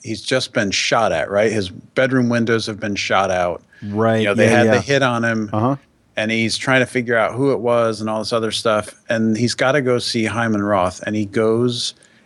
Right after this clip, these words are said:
Speaker 1: and sits with his son on his, uh, at the side of his bed and kinda strokes his hair and just says, you know, "Look, everything's gonna be okay.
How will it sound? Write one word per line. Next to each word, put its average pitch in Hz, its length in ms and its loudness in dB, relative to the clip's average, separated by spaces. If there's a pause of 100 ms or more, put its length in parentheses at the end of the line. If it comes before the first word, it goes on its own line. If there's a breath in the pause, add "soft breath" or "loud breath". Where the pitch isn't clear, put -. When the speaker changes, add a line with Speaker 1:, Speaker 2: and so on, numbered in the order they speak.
(120)
Speaker 1:
and 107 120 -2
sits - 360 0
with 156 140 0
his 117 120 0
son 107 320 2
on 95 140 2
his, 87 280 -4 (140)
uh, 101 200 0
at 104 120 -2
the 104 80 -4
side 117 280 2
of 107 80 0
his 101 120 -6
bed 90 500 -2 (440 soft breath)
and 101 120 -4
kinda 117 200 2
strokes 135 480 -2
his 120 180 -2
hair 110 420 0
and 104 200 -4
just 107 180 -4
says, 101 540 -2 (160)
you 107 100 -2
know, 92 340 -2 (540 soft breath)
"Look, 117 160 0
everything's 127 460 2
gonna 113 180 0
be 101 180 2
okay. 123 600 0